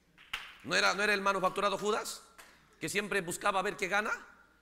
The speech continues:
Decía, "Uy, yo de-, siempre buscando sacarle provecho".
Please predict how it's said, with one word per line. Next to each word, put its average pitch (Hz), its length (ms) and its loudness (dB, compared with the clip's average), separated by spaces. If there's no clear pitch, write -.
Decía, 143 300 -4
"Uy, 185 180 -2
yo 170 120 -4
de-, 143 340 -10
siempre 220 240 -2
buscando 196 320 -4
sacarle 208 340 0
provecho". 196 380 0